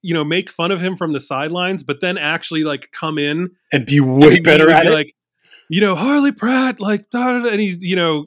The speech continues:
Speaker 1: and then when they're in the, it's, it's, I think it's in the trailer too, when he's like, you know, "The, the Iron Claw, which our father gave to us and which we deliver to you." Like, he's got star charisma all over him.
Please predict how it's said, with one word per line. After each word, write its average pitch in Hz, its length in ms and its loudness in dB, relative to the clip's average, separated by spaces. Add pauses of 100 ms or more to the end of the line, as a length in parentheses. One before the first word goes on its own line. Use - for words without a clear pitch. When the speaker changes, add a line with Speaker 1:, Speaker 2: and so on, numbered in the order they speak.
Speaker 1:
and 180 160 -4
then 240 200 0
when 185 260 -4
they're 185 160 -2
in 180 160 -6
the, 156 400 -6
it's, 156 240 -14
it's, 165 160 -6
I 226 80 0
think 277 140 -4
it's 143 120 -6
in 160 100 -6
the 131 80 -6
trailer 151 420 -4
too, 151 280 -4
when 127 100 -6
he's 139 180 -4
like, 143 200 -4 (640)
you 151 80 -6
know, 160 160 -2
"The, 147 320 -4
the 147 100 -2
Iron 190 260 -2
Claw, 180 320 -2
which 170 140 -6
our 185 180 -2
father 175 540 -4 (240)
gave 175 260 0
to 165 140 -6
us 175 300 -4
and 151 100 -6
which 135 140 -8
we 190 160 -4
deliver 175 360 -2
to 156 60 -8
you." 175 220 -4
Like, 151 160 -6
he's 208 240 -4
got 208 340 0 (140)
star 160 440 -6
charisma 135 600 -8 (120)
all 151 280 -4
over 127 360 -6
him. 113 220 -10